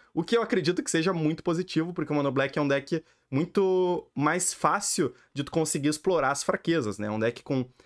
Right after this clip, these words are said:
ca-, criaturas muito pesadas, como o Mercador, que tu consi-, tu consegue muito bem explorar as fraquezas, mas não deixa de ser um deck forte. É um deck forte, mas com muitas fraquezas. Então, dá pra explorar muito bem essas fraquezas. Mas essa lista aqui com Deadly Dispute,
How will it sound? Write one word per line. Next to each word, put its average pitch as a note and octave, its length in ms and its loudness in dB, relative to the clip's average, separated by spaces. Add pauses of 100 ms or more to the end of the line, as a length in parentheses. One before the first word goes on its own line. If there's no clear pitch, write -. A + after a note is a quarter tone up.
(180)
ca-, C#3+ 100 0
criaturas D#3 560 0
muito C3 360 -2
pesadas, B2+ 640 0
como B2 180 -2
o A#2+ 40 2
Mercador, A#2+ 600 0
que D3+ 100 -6
tu - 80 -18
consi-, D3+ 420 -2 (320)
tu - 80 -12
consegue D#3 400 0
muito F3 240 -2
bem E3+ 140 0
explorar D#3 420 0
as D3+ 100 -2
fraquezas, F#3 640 -2 (200)
mas G#3 160 0
não A#3 160 2
deixa F#3 240 0
de - 60 -8
ser F#3+ 140 0
um F#3 80 0
deck F#3 180 -2
forte. - 480 -2 (140)
É C3+ 120 2
um A3+ 100 -2
deck F3+ 180 -2
forte, D#3+ 520 -2 (160)
mas D#3+ 200 0
com F3+ 100 -2
muitas E3 260 0
fraquezas. B2+ 560 -4
Então, A#2 380 -2 (160)
dá B2 200 0
pra D#3+ 160 0
explorar C3+ 460 0
muito C3 240 -2
bem A#2 160 -2
essas A#2 220 -8
fraquezas. G2+ 520 -8 (800)
Mas C#3 160 2
essa D3+ 200 2
lista D3+ 260 2
aqui - 140 -4
com D#3 120 0
Deadly C#3+ 300 2
Dispute, E3+ 560 -2